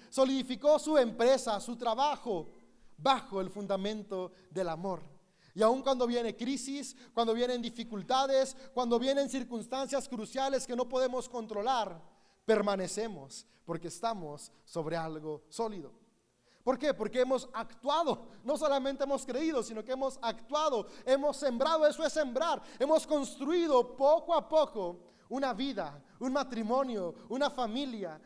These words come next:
una iglesia sólida bajo el principio del amor. Pero después dice Jesús, "Pero hay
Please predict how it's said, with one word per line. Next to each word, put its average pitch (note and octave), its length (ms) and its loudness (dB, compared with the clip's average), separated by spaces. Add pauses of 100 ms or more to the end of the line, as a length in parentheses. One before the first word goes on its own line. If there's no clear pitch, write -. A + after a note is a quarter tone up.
una C4+ 220 0
iglesia G3+ 760 -2 (220)
sólida G3 720 -6 (180)
bajo E3+ 220 -10
el E3 80 -10
principio F3 640 -10
del D#3 100 -8
amor. C#3+ 260 -14 (520)
Pero C#4 120 2
después E4 240 0
dice E4+ 200 -2
Jesús, D4+ 260 -4
"Pero D#4 160 6
hay F4+ 120 8